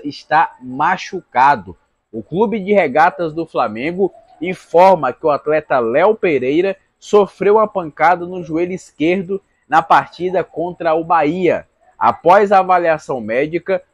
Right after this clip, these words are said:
o zagueiro teve constatado uma entorse e não foi relacionado para o duelo diante o Corinthians. Irmão, que, gente,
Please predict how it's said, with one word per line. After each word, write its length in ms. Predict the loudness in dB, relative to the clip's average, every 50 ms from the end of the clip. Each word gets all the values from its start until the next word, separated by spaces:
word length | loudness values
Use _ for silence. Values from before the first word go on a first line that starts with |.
| _ _ -6
o 140 | -4 -2 2
zagueiro 540 | 4 4 4 2 0 0 0 0 0 -2
teve 320 | -2 -2 -4 -4 -2 -4 -8
constatado 760 | -8 -8 -10 -8 -6 -6 -6 -6 -4 -2 -2 -2 -2 -2 -4
uma 120 | -8 -6 -8
entorse 800 | -8 -8 _ _ 2 4 4 4 4 2 -4 -16 -14 -14 -12 -10
e 80 | -8
não 380 | -6 -4 -2 -2 0 -2 -4 -6
foi 540 | -10 _ _ _ _ _ _ 2 4 4 6
relacionado 880 | 4 4 2 2 0 0 -2 -6 -12 -8 -4 -2 -2 -2 -2 -4 -10 -10 _ _ _ _ _ _
para 200 | 4 4 4 4
o 40 | 2
duelo 400 | -2 0 0 2 2 2 0 -4
diante 600 | -6 -4 -4 -4 -4 -6 -10 -10 -10 -10 -10 -8 -6
o 140 | -6 -8 -6
Corinthians. 600 | -4 -4 -4 -2 -2 -4 -8 -10 -14 -18 -16 -12
Irmão, 640 | -10 -10 -10 -8 -6 -4 -2 -2 -2 -4 -6 -12 -18 _ _ _ _
que, 600 | -8 -4 -4 -2 -2 -2 -2 -4 -6 -6 -10 -16 _ _ _ _ _ -20 -20 -20 -20
gente, 720 | -20 -18 -12 -8 -6 -6 -6 -6 -10 -12 -16 -20 _